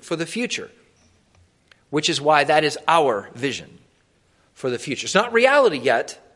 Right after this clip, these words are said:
I don't have to tell you that. But it will be. So in the meantime, that's the reality we pray for. That's the reality we work toward. A redeemed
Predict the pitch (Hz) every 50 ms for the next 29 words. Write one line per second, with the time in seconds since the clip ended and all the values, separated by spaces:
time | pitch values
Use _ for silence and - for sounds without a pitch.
0 | _ _ _ _ 117 143 151 156 156 151 - - - - 127 113 107 107 107 110
1 | 123 - - _ _ _ _ _ _ _ _ _ _ _ _ _ _ _ _ _
2 | _ - 139 143 139 156 123 123 151 185 214 226 190 151 180 196 170 120 95 -
3 | - - 160 170 175 160 160 180 269 330 320 254 - 127 110 110 113 139 165 -
4 | - - _ _ _ 135 139 143 - - 160 143 139 135 139 147 165 175 170 151
5 | 135 123 117 120 117 - - - 131 151 180 175 - 208 226 247 269 - - -
6 | - - 123 123 - - 127 127 127 135 131 139 151 160 160 165 170 165 151 143
7 | 147 139 123 117 117 131 160 180 175 - - - - _ - _ _ - - -
8 | 190 196 156 113 - - - - - - _ _ _ _ _ _ _ _ _ _
9 | - 120 117 123 123 120 117 147 151 160 160 165 165 170 170 170 -